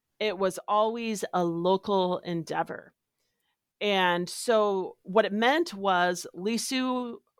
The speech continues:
people heard about the gospel from another Lisu person, always from the very beginning and still today. So that's self-evangelizing.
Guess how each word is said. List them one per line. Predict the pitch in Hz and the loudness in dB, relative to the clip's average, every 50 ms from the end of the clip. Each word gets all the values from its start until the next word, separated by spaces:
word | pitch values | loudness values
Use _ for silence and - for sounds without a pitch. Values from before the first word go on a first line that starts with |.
| _ _ _ _ _ _ _ _ | _ _ _ _ _ _ _ _
people | - 233 220 202 214 220 226 233 208 | -6 -6 -2 0 4 4 4 4 2
heard | 185 202 196 196 202 | 2 0 2 2 0
about | 202 180 196 190 190 185 - - | 0 0 2 2 2 0 -2 -4
the | 180 | -4
gospel | - 180 175 190 190 - - 214 214 | 2 4 4 4 4 2 -2 -4 -4
from | 208 - 196 185 185 | -2 -2 -2 -2 -2
another | 180 175 175 175 170 175 170 | -2 -2 -2 -2 -2 -2 -4
Lisu | 170 170 160 175 - - - - | -4 -4 -8 -8 -8 -10 -10 -10
person, | - - - - - - - - _ _ _ _ _ _ _ _ _ _ _ _ _ _ _ _ _ - | -10 -12 -12 -12 -14 -16 -20 -20 _ _ _ _ _ _ _ _ _ _ _ _ _ _ _ _ _ 6
always | 220 226 208 185 156 - - - - - - | 6 6 6 6 2 -4 -8 -12 -16 -10 -6
from | - 190 180 | -4 -2 0
the | 175 165 | -2 -2
very | 160 160 196 185 180 190 185 | -2 0 2 2 4 2 2
beginning | 175 - 165 139 98 - - 165 - _ _ _ _ _ | -2 -4 -8 -8 -10 -12 -14 -18 -20 _ _ _ _ _
and | - 175 165 175 | -6 -6 -6 -4
still | - - 175 165 | -6 -6 -6 -6
today. | - - - - - - 160 _ _ _ _ _ | -8 -10 -12 -12 -14 -16 -20 _ _ _ _ _
So | - - 185 | -16 -2 0
that's | 190 190 185 - | 0 0 0 0
self-evangelizing. | - 208 185 185 - 196 185 185 175 175 170 175 175 170 165 185 - 196 202 214 | 0 0 0 0 -2 -6 -6 -6 -6 -6 -6 -6 -6 -6 -8 -8 -10 -12 -14 -16